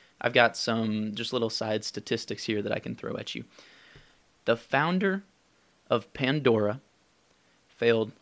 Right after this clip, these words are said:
three hundred times to get funding from investors before succeeding. Pandora earned one point seven two billion dollars last year.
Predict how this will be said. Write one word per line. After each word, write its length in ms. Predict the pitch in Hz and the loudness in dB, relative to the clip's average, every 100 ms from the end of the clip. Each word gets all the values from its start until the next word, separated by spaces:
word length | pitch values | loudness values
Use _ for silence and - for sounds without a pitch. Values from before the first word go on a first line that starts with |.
| _ _ _ | _ _ _
three 260 | 135 147 190 | -4 0 0
hundred 420 | 175 175 175 175 | 2 0 0 -2
times 600 | - 120 - - 117 - - _ _ _ _ _ _ _ _ _ | -2 -4 -4 -8 -10 -10 -14 _ _ _ _ _ _ _ _ _
to 120 | - | -2
get 180 | 123 - | 2 2
funding 360 | - 131 131 127 | 2 2 4 2
from 200 | 123 113 | 2 2
investors 560 | 110 110 110 - 101 - | 2 0 -2 -4 -10 -8
before 460 | - 110 - 113 | -8 -8 -2 -2
succeeding. 560 | - - - - - - _ _ _ _ _ _ _ _ _ _ _ _ _ _ _ _ _ _ _ _ _ _ _ _ _ _ _ _ _ _ _ _ _ _ _ - | -2 -6 -6 -8 -10 -14 _ _ _ _ _ _ _ _ _ _ _ _ _ _ _ _ _ _ _ _ _ _ _ _ _ _ _ _ _ _ _ _ _ _ _ -2
Pandora 420 | 131 123 123 120 | 2 4 6 4
earned 260 | 113 110 107 | 4 0 0
one 280 | 110 113 | 0 0
point 260 | 113 113 104 | -2 -6 -6
seven 380 | - - 107 107 | -6 -4 -2 -4
two 180 | 117 110 | -4 -2
billion 380 | 110 107 107 | 0 2 0
dollars 420 | 104 107 - - - | -2 -4 -6 -8 -8
last 260 | - - | -10 -10
year. 160 | - | -12